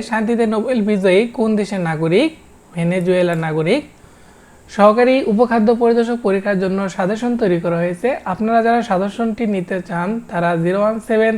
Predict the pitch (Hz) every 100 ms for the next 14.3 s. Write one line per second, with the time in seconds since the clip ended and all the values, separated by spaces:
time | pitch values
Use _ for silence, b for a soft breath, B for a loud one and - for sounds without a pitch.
0 | 214 202 190 - 220 220 214 190 - -
1 | 226 214 185 175 - 190 165 170 185 185
2 | 175 170 180 285 - B B B B -
3 | 185 170 180 - 180 247 359 b b b
4 | b - 202 202 269 262 262 226 240 240
5 | 226 196 202 214 220 233 B B B B
6 | B 165 208 233 220 247 233 202 214 -
7 | 220 226 220 190 180 196 202 185 185 196
8 | 262 381 - - - - - - - -
9 | - - - - - - 170 185 - -
10 | 226 220 190 160 202 180 262 - 185 202
11 | 190 185 - 180 208 370 - - - -
12 | - - 170 185 185 185 185 190 - b
13 | b b - 180 175 175 175 190 196 170
14 | 156 180